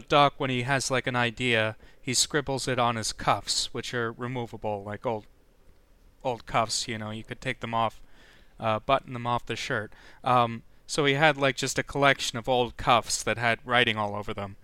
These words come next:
And it, uh, and, uh, Hippocrates decides to, to burn these 'cause he th-, thought that they w-, didn't serve any purpose 'cause Doc never looked at them. But Doc needed one of them, so he, you know,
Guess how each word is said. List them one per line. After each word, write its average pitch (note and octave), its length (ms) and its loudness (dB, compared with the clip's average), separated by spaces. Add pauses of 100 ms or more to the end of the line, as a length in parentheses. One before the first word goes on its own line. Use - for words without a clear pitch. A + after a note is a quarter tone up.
(380)
And C3 100 -4
it, B2 160 -2 (260)
uh, G#2+ 320 2 (420)
and, A2+ 320 -6
uh, A2 240 2
Hippocrates C3+ 680 0
decides B2+ 540 2
to, A2+ 240 -2
to - 140 -8
burn C3 320 0
these G#2 240 -4
'cause G#2 160 -8
he A2 120 -4
th-, - 220 -16 (180)
thought A#2 260 2
that - 120 -12
they A2+ 100 2
w-, A2+ 200 -4 (200)
didn't A#2 220 -4
serve A#2 240 -2
any A2+ 140 -6
purpose C3 420 -4
'cause - 220 -10
Doc A#2+ 260 0
never A2+ 180 -6
looked B2 260 -6
at A2 180 -4
them. G2+ 180 -12 (400)
But - 140 -6
Doc D#3+ 260 10
needed D3 260 2
one A2 160 0
of G2+ 80 -6
them, G2+ 200 -8
so G#2+ 260 -6
he, G#2 200 -8 (180)
you B2+ 100 -12
know, G2+ 180 -8